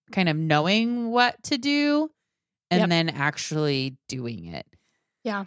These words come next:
Speaker 1: Which I find myself in that space all the time.
Speaker 2: Oh, yeah. The ga-, gap between the head and the heart
Speaker 1: Yeah.
Speaker 2: is, like, ten thousand miles <laughs> apart from me.
Speaker 1: Yeah, yeah.
Speaker 2: <laughs>
Speaker 1: So
Speaker 2: Yeah.
Speaker 1: I saw that too, like, "Oh, you're s-, really close 'cause you know what you're gonna do, but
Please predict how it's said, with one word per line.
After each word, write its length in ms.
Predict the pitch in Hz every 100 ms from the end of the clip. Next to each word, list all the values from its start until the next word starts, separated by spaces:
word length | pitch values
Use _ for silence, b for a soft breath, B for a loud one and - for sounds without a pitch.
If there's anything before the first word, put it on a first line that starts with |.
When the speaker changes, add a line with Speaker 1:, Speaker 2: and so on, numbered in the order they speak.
| -
Speaker 1:
Which 300 | 170 160 - -
I 140 | 147
find 220 | 151 135 131
myself 400 | 131 - - 69
in 80 |
that 120 | 64 -
space 260 | - - -
all 80 | -
the 60 |
time. 280 | - - 175 _ -
Speaker 2:
Oh, 100 | 254
yeah. 240 | 233 190
The 80 | 202
ga-, 160 | 233 240
gap 220 | 220 226
between 260 | - 240 247
the 40 |
head 220 | 180 196 202
and 80 |
the 60 | 190
heart 300 | 185 180 214
Speaker 1:
Yeah. 180 | 156 123 - - _ -
Speaker 2:
is, 180 | 214 202
like, 480 | 175 160 - - _ _ _ _ _ _ _ _ _ _ _ -
ten 220 | 220 214
thousand 340 | 190 190 208
miles 340 | 214 214 254 311
<laughs> 0 |
apart 320 | 349 - 480
from 200 | - -
me. 120 | 480
Speaker 1:
Yeah, 140 | 523 - 622
yeah. 160 | - -
Speaker 2:
<laughs> 60 | 233 - B B 403 539 453 339
Speaker 1:
So 120 | - 269 254
Speaker 2:
Yeah. 100 | 254
Speaker 1:
I 120 | 311
saw 200 | - 302
that 180 | 240 190
too, 220 | - 226
like, 260 | 196 175 156
"Oh, 160 | 220 269
you're 140 | 269
s-, 100 | 269
really 240 | 254 262 262
close 320 | 294 247 190
'cause 160 | 226
you 140 | 208 220
know 300 | 226 311 311
what 180 | 214 185
you're 80 |
gonna 200 | 202 202 196
do, 280 | 214 208 175
but 240 | 170